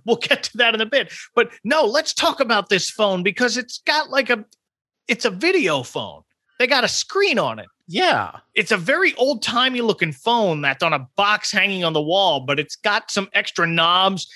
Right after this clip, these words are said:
Speaker 1: and a monitor showing Sergeant Samuel S. McPherson on the line, who's manning the Grinch Alarm Center.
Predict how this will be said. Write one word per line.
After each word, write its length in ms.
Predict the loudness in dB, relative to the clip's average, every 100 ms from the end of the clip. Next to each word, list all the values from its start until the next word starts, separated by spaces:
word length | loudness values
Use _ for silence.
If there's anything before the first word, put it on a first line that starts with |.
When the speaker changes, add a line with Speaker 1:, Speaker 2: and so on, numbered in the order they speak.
| -6
Speaker 1:
and 140 | 0 0
a 40 |
monitor 800 | 0 0 2 2 0 0 0 -2 _ _
showing 540 | -10 -2 2 2 2 -2 _
Sergeant 580 | -16 -4 0 0 0 -4
Samuel 640 | -4 -2 0 0 0 0 0
S. 200 | 0 -2
McPherson 720 | -4 -2 0 0 0 0 0
on 120 | -2
the 80 | -2
line, 480 | 0 0 0 -4 -12 _ -6
who's 420 | -2 0 -2 -4
manning 720 | -10 -8 -2 0 2 0 0
the 80 | 0
Grinch 420 | 0 0 0 2
Alarm 400 | 2 2 2 0
Center. 420 | 0 0 -2 -12